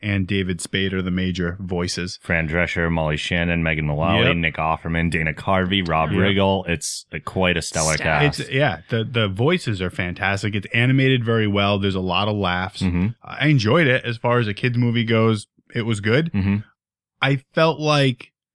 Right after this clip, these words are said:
Speaker 1: the message in it is, is about acceptance
Speaker 2: Mm-hmm.
Speaker 1: and being able to accept somebody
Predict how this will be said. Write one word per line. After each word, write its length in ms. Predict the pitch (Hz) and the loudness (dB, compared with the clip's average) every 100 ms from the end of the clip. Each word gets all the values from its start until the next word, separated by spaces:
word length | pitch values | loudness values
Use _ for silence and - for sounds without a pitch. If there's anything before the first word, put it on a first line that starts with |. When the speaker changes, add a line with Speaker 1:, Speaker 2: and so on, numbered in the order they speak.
| _ _ _ _ _ | _ _ _ _ _
Speaker 1:
the 100 | 135 123 | 0 2
message 580 | 120 135 147 180 151 | 4 2 2 0 2
in 160 | 165 170 | 2 2
it 160 | 175 - | 2 0
is, 380 | 123 117 110 - - | 0 0 -2 -6 -2
is 140 | 113 | 0
about 280 | 104 104 - | 0 0 -4
acceptance 840 | 110 - 120 113 170 175 - - - - | -8 -4 -4 -2 0 0 -2 -8 -6 0
Speaker 2:
Mm-hmm. 180 | 110 123 | 2 4
Speaker 1:
and 180 | 120 | 4
being 240 | 110 123 127 | 4 4 2
able 160 | 120 117 | 0 -2
to 180 | 131 | -2
accept 500 | 110 - - 120 - | -2 -4 -2 -2 -2
somebody 540 | - 135 131 127 131 | -2 2 4 4 2